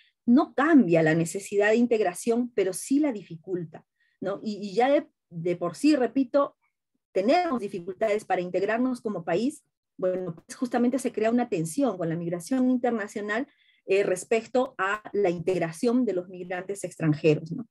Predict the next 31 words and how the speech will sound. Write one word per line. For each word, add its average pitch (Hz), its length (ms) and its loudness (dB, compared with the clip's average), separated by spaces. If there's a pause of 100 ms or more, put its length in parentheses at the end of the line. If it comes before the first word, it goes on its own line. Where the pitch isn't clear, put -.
Entonces 320 400 6
es 359 80 8
importante 294 840 6 (220)
que 208 80 2
nosotros 269 320 2
analicemos 247 560 4
críticamente 233 1120 4 (320)
todo 254 220 4
esto, 247 400 2
y 262 100 2
también 269 320 2
además 302 420 2
la - 220 -2
praxis 339 500 -6
que, 170 300 -4
que 185 80 -2
la 190 80 -2
Iglesia 247 480 0
ha 240 60 0
realizado 240 440 0
hasta 240 200 -4
el 190 80 -2
momento 214 580 -6 (340)
respecto 190 520 -4
de 247 80 4
las 220 180 0
migraciones, 165 720 -2
para 220 140 -2
que 240 80 -4
podamos 339 340 2
encontrar 262 640 0